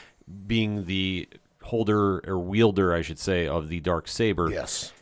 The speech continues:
Speaker 1: And is leading a very powerful speech. And once, once again, Katie Sackhoff has been the M V P this season. No question about it for The Mandalorian.
Speaker 2: Mm-hmm.
Speaker 1: And her being Bo-Katan, we need a whole spin-off show, or she can just take over the title role next season. I'm cool with either or.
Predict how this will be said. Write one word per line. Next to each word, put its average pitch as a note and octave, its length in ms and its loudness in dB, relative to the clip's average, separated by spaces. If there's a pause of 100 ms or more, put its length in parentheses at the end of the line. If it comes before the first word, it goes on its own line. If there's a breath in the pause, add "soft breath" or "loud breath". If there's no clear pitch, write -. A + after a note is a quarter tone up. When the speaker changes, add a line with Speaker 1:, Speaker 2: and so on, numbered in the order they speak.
(100)
Speaker 1:
And G#2+ 560 2
is A2 200 -2
leading F3+ 380 4
a C3+ 120 6
very B2 300 4
powerful B2 320 2
speech. G#2 340 -4
And A#2 220 -4
once, D3 200 0 (200)
once D3 160 0
again, G2+ 300 0
Katie D3 260 0
Sackhoff F2 500 2
has E2+ 140 -6
been F2 140 -2
the F2+ 120 0
M F2+ 80 0
V E2 140 -4
P E2 160 -4
this D#2+ 160 -4
season. E2 400 -4 (160)
No A2 260 4
question G2 360 0
about E2 220 2
it D#2+ 100 -2
for F2+ 100 -8
The E2 60 -4
Mandalorian. D2+ 520 -2
Speaker 2:
Mm-hmm. A#2+ 500 4 (160 loud breath)
Speaker 1:
And G2 280 0
her A#2+ 160 4
being A2 200 2
Bo-Katan, G2+ 480 0
we G2 100 2
need G#2 180 4
a G2 40 6
whole G2+ 120 2
spin-off F#2+ 320 0
show, F#2+ 240 6
or F#2 200 2
she G2+ 140 -6
can G2 80 0
just F2+ 160 -2
take F2+ 140 0
over F2 160 0
the D#2 60 -4
title E2 260 0
role D#2+ 160 0
next D2+ 180 -4
season. D2+ 240 -4
I'm E2 120 -2
cool F2 200 -2
with D#2 140 -2
either D#2 160 -2
or. D#2 240 0